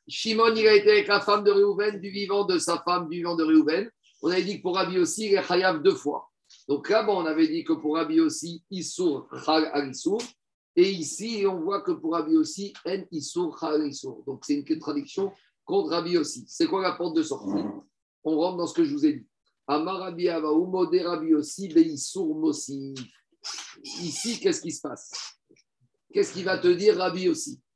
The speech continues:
Rabbi aussi, il va te dire comme ça. Euh, quand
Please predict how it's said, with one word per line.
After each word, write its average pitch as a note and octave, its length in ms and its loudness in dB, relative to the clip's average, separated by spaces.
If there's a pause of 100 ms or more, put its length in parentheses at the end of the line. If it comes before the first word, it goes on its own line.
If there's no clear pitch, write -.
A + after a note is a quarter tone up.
(560)
Rabbi F3 280 2
aussi, G#3+ 360 0
il G3 60 -4
va F#3 140 2
te F3+ 80 0
dire F#3 260 2
comme D3 160 -2
ça. - 220 -12 (760)
Euh, G3+ 380 4 (380)
quand G#3 600 4